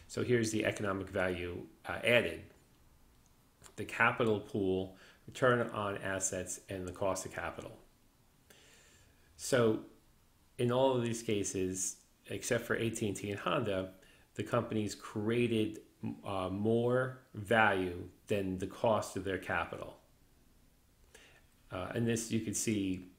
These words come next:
by the return on assets shows who has the most, Home Depot would have the most profitable assets. Okay, so if we decompose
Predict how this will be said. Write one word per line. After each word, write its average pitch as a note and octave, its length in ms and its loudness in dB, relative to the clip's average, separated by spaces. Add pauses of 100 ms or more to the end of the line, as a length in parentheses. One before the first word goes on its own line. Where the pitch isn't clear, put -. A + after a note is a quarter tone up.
(160)
by G#2 140 0
the F#2 120 0
return F#2+ 340 0
on F#2 100 -2
assets A#2 600 0
shows G2 340 -4
who A#2+ 160 0
has G#2+ 240 0
the G2 80 -6
most, G2+ 320 -6 (160)
Home G#2+ 220 -6
Depot G#2+ 220 -4
would F#2 100 -2
have F#2+ 240 -6
the F#2 80 -6
most F#2+ 440 -8
profitable F#2 560 -4
assets. - 680 -4 (1700)
Okay, - 220 -8 (220)
so - 180 2
if C3 80 2 (180)
we B2 160 2
decompose A#2 1000 0